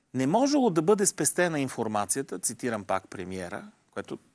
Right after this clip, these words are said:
велика тая информация, защото щяло да се стигне до процеса, той процеса не можел да бъде затворен и поради тая причина прокуратурата ни шашардиса в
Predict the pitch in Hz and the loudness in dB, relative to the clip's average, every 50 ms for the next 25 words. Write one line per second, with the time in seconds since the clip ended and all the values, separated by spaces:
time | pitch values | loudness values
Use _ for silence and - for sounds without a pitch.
0 | _ - 123 127 135 135 117 - - 101 - - 82 78 87 - - 95 98 98 | _ -10 -4 -2 0 0 0 -2 -6 -12 -8 -6 -6 -6 -8 -10 -12 -12 -10 -8
1 | 107 123 - - 208 185 131 113 - - 220 220 - 202 - - - 185 190 170 | -10 -8 -8 -6 -6 -4 -2 -2 0 0 0 0 0 -2 -4 2 2 4 4 4
2 | 156 139 - 131 - - - 175 160 147 139 127 127 113 - 117 107 - - 214 | 2 0 -2 -2 -2 -4 -4 -4 -4 -4 -4 -4 -4 -6 -6 -8 -8 -4 -2 -2
3 | 226 220 - 165 - - 175 160 156 147 180 - - 170 156 - 139 131 131 139 | -2 -2 -4 -4 -2 -2 -2 -2 -2 -4 -6 -4 -2 -2 -2 -2 -4 -4 -4 -4
4 | 151 151 139 131 123 120 117 113 123 117 113 107 101 101 90 - 127 139 165 214 | -4 -2 -2 -2 -2 -2 -2 -2 -2 -4 -4 -6 -6 -8 -10 -6 0 2 2 2
5 | 254 262 254 - - - - - 190 185 - 170 156 156 151 147 - 208 196 175 | 2 0 -4 -10 -14 -16 -10 -4 -4 -2 0 0 -2 -2 -2 2 4 6 6 6
6 | 147 - 143 135 - - 240 247 247 240 247 - - - _ - 175 156 - 160 | 4 2 -2 -2 -2 0 0 0 0 -2 -4 -8 -18 -16 _ -2 -2 0 2 2
7 | 151 151 143 - 185 180 160 139 - 185 190 180 180 185 - - - - - - | 2 2 2 2 0 0 0 0 0 -2 -2 -2 -6 -6 -10 -16 -18 -18 -18 -12
8 | - - 170 147 - 143 131 139 143 170 160 - 165 147 147 135 | -6 -4 -2 0 0 0 0 0 0 2 2 2 2 0 -2 -2